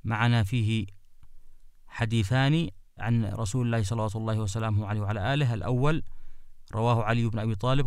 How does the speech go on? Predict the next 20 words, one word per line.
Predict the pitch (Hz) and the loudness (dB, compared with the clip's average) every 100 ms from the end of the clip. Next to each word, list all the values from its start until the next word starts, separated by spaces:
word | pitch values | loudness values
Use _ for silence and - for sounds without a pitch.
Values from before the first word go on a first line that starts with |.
| - | 4
قال: | 120 127 | 4 4
"وعن | 131 113 117 | 4 4 2
علي | 107 113 131 131 123 110 | 2 0 0 2 0 0
عليه | 113 120 | 0 0
السلام | 98 - 113 127 139 120 | 0 0 2 2 2 0
قال: | - 120 120 117 | 0 2 2 2
قال | 113 123 123 120 117 | 0 0 2 2 0
رسول | 104 120 117 | 0 -2 -2
الله | 120 117 117 | 0 2 2
صلى | 101 120 120 | 0 -2 0
الله | 120 117 120 113 113 | 0 2 2 2 0
عليه | 117 117 117 | 0 0 0
وآله | 107 104 117 | 0 0 0
وسلم: | 117 104 147 104 98 - - - - - - - - - 135 | 0 2 2 2 0 -4 -8 -10 -12 -14 -16 -18 -18 -2 2
أقربكم | 135 123 139 135 131 135 135 | 2 4 4 4 2 4 8
مني | 127 135 135 131 123 | 8 8 6 6 4
غدا | 120 127 104 92 - - - - - _ - | 2 4 4 4 0 -10 -14 -18 -20 _ -4
وأوجبكم | 104 131 127 113 135 131 123 139 131 | 0 2 2 2 2 2 4 8 8
علي | 123 135 139 131 | 8 6 4 2
شفاعة | 131 147 147 101 92 | 2 6 8 8 2